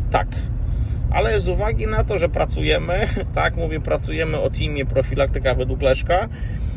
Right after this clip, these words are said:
e, czy Centrum Szkoleniowo-Doradczym, tak, bo, bo, bo teraz to w tę, w tę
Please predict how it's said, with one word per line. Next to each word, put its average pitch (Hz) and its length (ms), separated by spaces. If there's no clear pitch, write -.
e, 135 600
czy 143 120
Centrum 196 400
Szkoleniowo-Doradczym, 143 1080
tak, 127 240
bo, 131 160
bo, 123 160
bo 120 160
teraz 123 260
to 120 300
w - 140
tę, 127 140
w - 100
tę 127 120